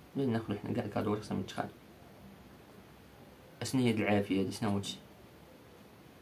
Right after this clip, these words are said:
هاد الكوينز، تا هي coins هادي كت-، كتشونجي بيها ولا اش كدير بها العملات ديالهم. العملات ديال، شنو سميت العملات الصينية واقيلا؟ شو،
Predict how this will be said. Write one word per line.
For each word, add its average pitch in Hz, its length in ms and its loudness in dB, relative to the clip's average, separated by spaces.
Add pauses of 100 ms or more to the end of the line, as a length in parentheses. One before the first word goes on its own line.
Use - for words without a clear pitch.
(400)
هاد - 80 2
الكوينز، 127 600 2 (160)
تا - 100 -6
هي 107 80 2
coins 135 400 2
هادي 131 160 2
كت-، 127 240 -4 (280)
كتشونجي 113 400 4
بيها 110 520 6
ولا 95 140 2
اش 101 120 -6
كدير 104 380 0
بها 107 320 -2
العملات 104 400 4
ديالهم. 98 440 4 (560)
العملات 101 300 2
ديال، - 280 -4
شنو 147 220 -4
سميت 123 360 0
العملات 104 400 0
الصينية 107 680 4
واقيلا؟ 101 340 0 (1300)
شو، - 180 -2